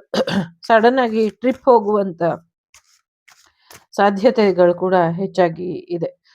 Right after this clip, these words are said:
So, ಒಂಚೂರು ಕೋಪನ ಕಂಟ್ರೋಲ್ ಮಾಡ್ಕೊಂಡ್ರೆ ಹೆಚ್ಚು ಚೆನ್ನಾಗಿರುತ್ತೆ ಅನ್ನುವಂಥದ್ದು ಇದೆ. So, ಸೂರ್ಯ ದೇವರು ಮತ್ತೆ ಚಂದ್ರ ದೇವರು ಮತ್ತೆ ಶನಿ, ಸೂರ್ಯ, ಚಂದ್ರ, ಶನಿ.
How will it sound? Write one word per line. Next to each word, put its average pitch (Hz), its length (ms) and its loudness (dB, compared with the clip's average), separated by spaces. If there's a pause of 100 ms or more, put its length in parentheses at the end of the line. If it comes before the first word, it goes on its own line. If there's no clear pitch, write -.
(420)
So, - 80 2
ಒಂಚೂರು 269 380 2
ಕೋಪನ 269 460 4
ಕಂಟ್ರೋಲ್ 254 480 2
ಮಾಡ್ಕೊಂಡ್ರೆ 220 600 2
ಹೆಚ್ಚು 196 300 -4
ಚೆನ್ನಾಗಿರುತ್ತೆ 185 840 -2
ಅನ್ನುವಂಥದ್ದು 180 760 -2
ಇದೆ. 202 160 -4 (520)
So, 214 80 -2
ಸೂರ್ಯ 269 360 4
ದೇವರು 214 580 4
ಮತ್ತೆ 175 420 0
ಚಂದ್ರ 202 400 -2
ದೇವರು 165 560 2
ಮತ್ತೆ 170 340 -4
ಶನಿ, 175 420 -6
ಸೂರ್ಯ, 196 380 -4
ಚಂದ್ರ, 175 360 -4
ಶನಿ. 185 420 -8